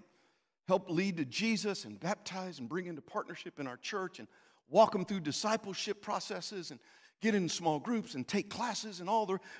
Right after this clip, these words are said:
go on mission trips. And then I see 'em, I see 'em acting immature. I'm gonna go, this is only a guest preacher would come and do this. I'm gonna talk about politics for a minute in church,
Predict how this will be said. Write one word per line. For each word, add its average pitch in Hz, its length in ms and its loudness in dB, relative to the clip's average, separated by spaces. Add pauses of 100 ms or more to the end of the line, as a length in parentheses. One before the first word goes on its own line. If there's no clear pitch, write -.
go 208 160 8
on 180 180 6
mission 220 300 2
trips. - 300 -2
And 170 80 -6
then 190 100 -2
I 143 80 -6
see 233 340 -6
'em, 151 160 -4 (1600)
I 147 60 -20
see 214 260 -6
'em 147 280 -4 (120)
acting 175 520 -8 (1300)
immature. 180 500 -6 (1700)
I'm 175 140 4
gonna 156 160 2
go, 165 460 2 (180)
this 214 180 0
is 254 60 0 (220)
only 254 260 8
a 190 60 6
guest 156 360 4
preacher 147 300 0
would 117 180 -6
come 131 200 -2
and 110 80 -6
do 127 100 -2
this. 117 140 -6
I'm 180 100 6
gonna 247 80 2
talk 165 160 -4
about 160 240 0
politics 156 480 -4
for 113 120 -14
a - 20 -12
minute 110 260 -16
in - 60 -20
church, - 160 -20